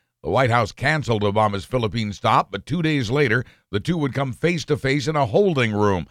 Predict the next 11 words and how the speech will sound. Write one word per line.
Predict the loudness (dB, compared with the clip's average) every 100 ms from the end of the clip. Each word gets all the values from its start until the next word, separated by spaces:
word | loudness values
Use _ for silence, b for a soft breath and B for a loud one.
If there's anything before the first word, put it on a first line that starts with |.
| b -4
outside | -4 0 0 2
a | 0
dinner | -2 -2 -2 -2
for | -2
world | 0 2 2 0
leaders | 2 2 2 0
hosted | -2 -2 -2
by | 0 0
Southeast | 2 0 0 -4 -4
Asian | -2 -2 -2 2
countries. | 2 4 2 0